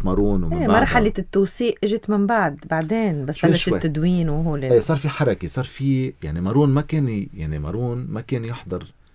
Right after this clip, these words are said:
Speaker 1: مثلا، آم، آه، اجتماعات لا، آه،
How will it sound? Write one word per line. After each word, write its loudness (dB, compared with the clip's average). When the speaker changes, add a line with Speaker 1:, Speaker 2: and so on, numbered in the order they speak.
Speaker 1:
مثلا، -4
آم، -6
آه، -10
اجتماعات -6
لا، -4
آه، -6